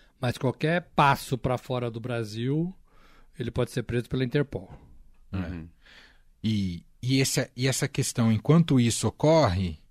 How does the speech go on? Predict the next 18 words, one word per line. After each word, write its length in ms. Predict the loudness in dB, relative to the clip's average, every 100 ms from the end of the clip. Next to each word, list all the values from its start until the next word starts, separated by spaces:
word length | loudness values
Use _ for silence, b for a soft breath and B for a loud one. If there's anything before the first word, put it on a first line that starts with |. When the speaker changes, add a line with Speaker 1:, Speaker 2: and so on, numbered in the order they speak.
| _
Speaker 2:
e, 60 | -4
né, 220 | -2 -2
com 180 | 0 -2
toda 260 | 2 2 2
a 40 |
comoção 800 | 2 4 4 2 2 4 4 2
envolvendo 460 | -2 -2 0 0 0
os 160 | -4
casos, 580 | -2 2 2 2 -2 -8
comoção 460 | -4 0 0 0 -2
da 80 | -2
sociedade 520 | -6 -8 -4 -4 -4
brasileira, 680 | -6 -6 -6 -4 -2 -2 -4
um 180 | -4
debate 480 | -4 -4 -2 -2 -4
intenso 420 | -4 0 -2 -2
sobre 440 | -10 -6 -4 -4 -4
isso, 480 | 0 0 -2 -8